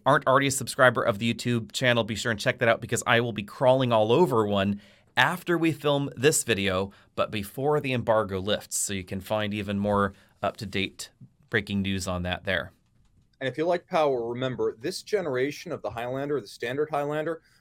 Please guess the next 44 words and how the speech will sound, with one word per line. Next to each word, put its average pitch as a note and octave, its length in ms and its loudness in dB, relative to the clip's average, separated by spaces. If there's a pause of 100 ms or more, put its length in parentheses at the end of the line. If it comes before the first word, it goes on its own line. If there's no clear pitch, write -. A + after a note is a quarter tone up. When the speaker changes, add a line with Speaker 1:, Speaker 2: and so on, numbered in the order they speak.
Speaker 2:
went B2+ 240 -4
to C3+ 200 -4
a A#2 140 -4
four-cylinder C3 760 -6
hybrid A#2 460 -6
system A2 380 -10
that G#2+ 100 -14
made A2+ 240 -6
combined A#2 380 -6
about G#2 180 -4
two - 140 -10
hundred A#2 240 -8
and A2+ 120 -12
forty-three A2 380 -6
horsepower. G#2+ 600 -2 (300)
The B2+ 60 -4
Crown G3+ 420 0 (120)
also G#3+ 460 0
uses A#2 460 -8
a A2 40 -10
four-cylinder, A2+ 840 -4 (260)
but - 80 0
it C3+ 80 -4
makes C#3 340 -4
between C#3 360 -6
three D#3 200 -6
forty D3 380 -2
and A#2 120 -8
three A#2+ 200 -8
sixty C3 340 -8
horsepower, A#2 480 -2
which A2 240 -6
is - 80 -20
a G#2+ 60 -6
big C#3 260 -6
step - 340 -4
up A#2 180 -2
to - 100 -20
what G2 100 -8
we A2 80 -10
would B2+ 160 -2
have - 100 -10
called A2 320 0
almost A2+ 300 -8